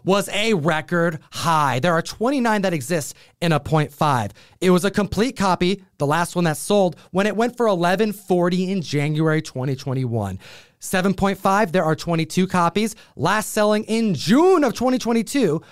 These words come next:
for a record high of sixteen thousand dollars. The eight point oh, there are twenty copies that exist, last selling in November twenty twenty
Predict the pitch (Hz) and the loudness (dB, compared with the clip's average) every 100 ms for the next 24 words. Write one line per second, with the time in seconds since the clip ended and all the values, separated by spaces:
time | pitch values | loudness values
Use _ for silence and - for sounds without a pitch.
0 | - 240 214 214 208 175 180 165 - 262 | -4 0 2 2 0 2 2 0 -4 -10
1 | - - - 233 226 220 _ 180 156 160 | -10 -8 -2 0 0 -2 _ -2 0 0
2 | 147 156 131 113 101 98 - - - 170 | 0 0 0 -2 -4 -10 -14 -16 -6 -2
3 | 185 175 175 165 220 - _ - 185 208 | -2 0 0 2 0 -2 _ -2 0 0
4 | - 202 202 165 156 135 139 110 117 175 | 0 0 2 0 0 -2 -2 -2 -4 -4
5 | - - - 147 196 - 220 196 190 185 | -6 -18 -8 -2 -2 0 -2 0 0 0
6 | 165 226 190 - 185 175 214 208 | 0 0 -2 -2 -2 0 0 0